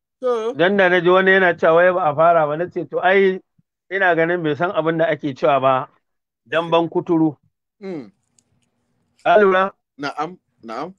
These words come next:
Speaker 2: So wannan shi ne abu na farko.
Speaker 1: Mm.
Speaker 2: Abu na biyu, a darasin da ya gabata da ya zo, ina ganin na masa tambayoyi guda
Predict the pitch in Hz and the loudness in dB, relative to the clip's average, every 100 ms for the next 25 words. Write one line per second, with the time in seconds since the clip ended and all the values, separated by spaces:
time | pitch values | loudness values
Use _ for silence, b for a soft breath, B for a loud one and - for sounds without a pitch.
0 | _ 151 196 226 170 - 311 220 151 135 | _ -2 0 0 -2 -4 -2 -2 -4 -4
1 | 139 139 139 143 131 - _ _ _ 131 | -6 -4 -6 -8 -12 -12 _ _ _ -20
2 | - 165 180 214 240 214 240 240 - _ | -4 0 2 4 2 4 2 2 -4 _
3 | _ _ _ _ _ _ _ _ 151 160 | _ _ _ _ _ _ _ _ 0 4
4 | 160 147 220 196 - 190 165 160 147 151 | 4 2 2 2 0 -4 -2 -2 0 0
5 | 156 147 123 143 156 165 175 160 143 143 | 0 -4 -6 -4 -2 -2 0 0 0 -2
6 | 147 156 165 160 - 143 143 143 147 139 | -2 -2 -4 -8 -8 -6 -2 0 0 -2
7 | 120 117 | -4 -8